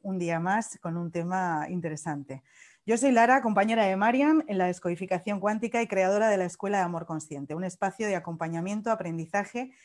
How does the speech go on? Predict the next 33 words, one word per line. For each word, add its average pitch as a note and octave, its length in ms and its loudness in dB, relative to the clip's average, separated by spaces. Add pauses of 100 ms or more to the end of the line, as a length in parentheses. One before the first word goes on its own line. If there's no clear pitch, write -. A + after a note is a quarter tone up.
(180)
y A#3 120 -6
sanación G#3+ 500 -2
en G3+ 120 -2
el E3+ 120 -2
amor, F#3+ 320 -2
la F#3+ 100 -2
sexualidad E3+ 640 -4
y G3 120 -6
el F3+ 100 -4
vínculo F3+ 400 -4
en D3+ 100 -4
pareja. C3+ 460 -10 (720)
Vamos C#4+ 280 6
entonces, B3+ 800 2
hechas G#3 300 0
las G#3+ 180 0
presentaciones F3+ 760 -4
y F3 40 -4
los F#3 160 2
recuerdos, F3+ 640 0
con F3+ 160 -2
el E3+ 100 -4
tema F#3+ 240 2
de E3 140 2
hoy. B3 340 2 (540)
Podemos C#4+ 380 6
amar B3 560 4
a F3+ 120 4
dos G#3 240 0
personas F3+ 840 -2
a E3+ 120 0
la D#3 120 0
vez G#3+ 500 0